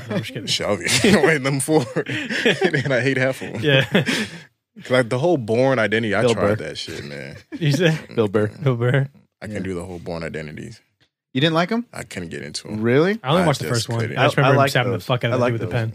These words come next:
Speaker 1: pen.
Speaker 2: I tried.
Speaker 3: I like those. I like. I, I, I think at the time,
Speaker 2: Mm-hmm.
Speaker 3: I liked the storyline of,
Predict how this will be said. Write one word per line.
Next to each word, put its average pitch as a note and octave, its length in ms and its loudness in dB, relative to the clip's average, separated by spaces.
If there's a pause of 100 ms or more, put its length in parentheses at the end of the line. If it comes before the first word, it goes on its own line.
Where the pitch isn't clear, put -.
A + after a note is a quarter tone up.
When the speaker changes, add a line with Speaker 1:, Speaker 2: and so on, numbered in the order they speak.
(120)
Speaker 1:
pen. - 80 -8
Speaker 2:
I - 60 -6
tried. B1 420 -8 (640)
Speaker 3:
I A#2+ 80 2
like A#2 240 2
those. F#2 260 -10
I B2 120 2
like. C#3 260 4
I, B2 160 2 (100)
I, A#2+ 180 2 (200)
I A#2+ 60 -4
think F3 360 -4
at C#3+ 160 0
the B2+ 80 0
time, C#3 580 0
Speaker 2:
Mm-hmm. F2+ 360 -8 (500)
Speaker 3:
I A2+ 80 0
liked B2+ 380 2 (100)
the A#2 360 0
storyline C3+ 1160 2
of, G#2 540 2